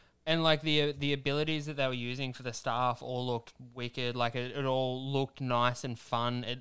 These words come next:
and it, it's the perfect gameplay trailer because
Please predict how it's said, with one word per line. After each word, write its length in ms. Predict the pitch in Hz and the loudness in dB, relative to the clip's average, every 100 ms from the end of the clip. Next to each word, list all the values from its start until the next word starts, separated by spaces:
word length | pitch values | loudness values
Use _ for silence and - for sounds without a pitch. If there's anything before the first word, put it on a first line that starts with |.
| - | 0
and 200 | 156 151 - - _ _ | 0 0 -4 -20 _ _
it, 200 | 156 151 - _ _ | -4 -4 -6 _ _
it's 200 | 175 160 | -8 -4
the 100 | 175 | -4
perfect 420 | 151 170 175 151 | 2 4 4 2
gameplay 400 | 147 143 156 143 135 | 2 2 0 0 2
trailer 280 | 135 131 127 | 2 2 0
because 540 | 135 135 127 127 | -4 -4 -2 -4